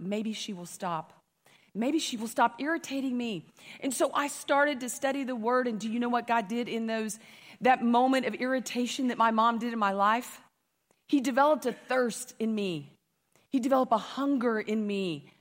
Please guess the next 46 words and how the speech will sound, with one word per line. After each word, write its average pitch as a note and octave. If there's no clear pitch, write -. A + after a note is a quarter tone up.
for C4
his B3+
word, A3
because G#3+
once A#3+
I G#3+
started G#3
to F#3+
study, A3+
once A#3+
I A3+
kept D4
the C4
noise B3+
out A#3+
of B3+
my A#3
ears B3+
from A3+
my G#3+
precious A#3+
mama A3
who G#3+
would C4
not A#3+
leave G#3+
me G#3+
alone G#3+
and F3+
kept -
irritating B3
me, A#3
he B3+
grew A#3+
this F#3+
deep A3+
love F#3+
I F3
have F#3+
for G#3
his F#3
word F#3
even F#3+
to -
this E3
day. E3